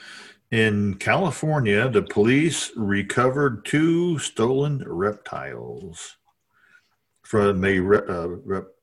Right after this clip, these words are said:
liz-, oh, I'm sorry, two stolen lizards from a reptile store. And this one is from Los Angeles. There was two ar-, arrests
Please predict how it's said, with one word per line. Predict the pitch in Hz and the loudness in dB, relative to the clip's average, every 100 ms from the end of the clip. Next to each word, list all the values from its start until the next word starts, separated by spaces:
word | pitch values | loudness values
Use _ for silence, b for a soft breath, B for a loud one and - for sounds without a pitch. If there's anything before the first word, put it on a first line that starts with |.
| _ | _
liz-, | 104 107 117 135 | -4 0 0 0
oh, | 104 | -4
I'm | 87 | -4
sorry, | - 104 | -4 -4
two | - 135 | 0 0
stolen | 117 - 127 107 90 | 0 -2 -2 0 0
lizards | 107 156 110 85 82 82 | 0 0 0 -6 -6 -12
from | - 101 87 | -14 -10 -6
a | |
reptile | 85 104 - 80 76 | 0 0 -2 -10 -12
store. | - - 69 71 - _ _ _ B B B B B _ _ | -14 -14 -14 -14 -20 _ _ _ B B B B B _ _
And | 104 95 98 - - - - | -8 -6 -6 -10 -16 -20 -20
this | - - 104 165 208 - | -14 -8 0 4 2 2
one | 117 107 98 98 123 151 156 _ _ _ _ _ _ _ _ _ _ _ _ _ - | -2 -2 -2 -2 -4 -6 -8 _ _ _ _ _ _ _ _ _ _ _ _ _ -4
is | 107 101 92 - - _ | 0 2 0 -6 -14 _
from | - 98 98 131 | -6 -6 -6 -6
Los | 104 101 90 - | -2 -2 -2 -4
Angeles. | 110 117 117 127 160 160 - - _ b b b b _ _ - - | -4 -4 -2 0 0 -2 -8 -16 _ b b b b _ _ -20 -10
There | 113 104 | -2 0
was | 95 87 - _ _ | 0 -2 -10 _ _
two | - 139 170 190 143 - | -4 2 6 4 2 -6
ar-, | 131 | -6
arrests | 143 127 104 110 101 - - - | -2 0 0 -2 -6 -12 -16 -20